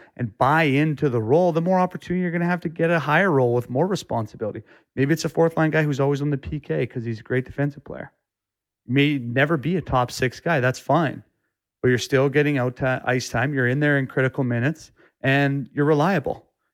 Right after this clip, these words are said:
And the coach likes you, and you build trust. So whether you're on the first line or the fourth line, defining your role and what somebody who's excellent in that role is, we call that a stud,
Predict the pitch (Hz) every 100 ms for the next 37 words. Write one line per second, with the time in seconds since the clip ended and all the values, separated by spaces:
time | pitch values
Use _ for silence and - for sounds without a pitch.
0 | _ 123 131 156 156 165 165 - - -
1 | 131 123 160 - - 139 - - - _
2 | _ _ _ 131 127 127 - 139 131 131
3 | 127 127 185 185 - 175 170 147 _ -
4 | 127 131 - 151 - 131 123 120 117 123
5 | - 147 151 147 135 117 135 120 117 -
6 | 123 131 135 - 135 131 127 123 117 -
7 | 131 139 - 170 160 165 165 - 151 160
8 | 175 196 - _ _ 113 127 123 113 107
9 | _ 113 - - _ 139 127 143